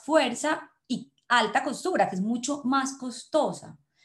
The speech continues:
Entonces, miren cómo el poder de la moda ha trascendido todas estas conjeturas en la historia de la humanidad.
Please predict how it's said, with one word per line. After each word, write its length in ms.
Entonces, 340
miren 240
cómo 220
el 140
poder 360
de 80
la 140
moda 420
ha 200
trascendido 1000
todas 220
estas 260
conjeturas 1120
en 100
la 80
historia 480
de 60
la 60
humanidad. 520